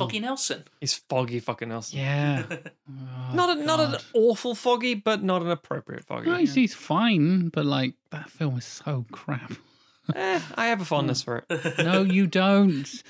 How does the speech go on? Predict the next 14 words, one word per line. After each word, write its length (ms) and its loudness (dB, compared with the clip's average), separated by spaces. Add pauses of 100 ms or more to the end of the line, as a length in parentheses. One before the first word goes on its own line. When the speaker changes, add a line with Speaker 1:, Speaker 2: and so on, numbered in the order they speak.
(200)
Speaker 3:
If 260 0
you're 220 8
defending 580 6 (260)
Speaker 1:
<laughs> 140 -20
Speaker 3:
two 140 6
thousand 400 4
three's 300 2
Daredevil 800 2 (560)
and 220 4
ninety-eight's 540 4
Godzilla 480 0
in 80 2
the 80 0
same 520 2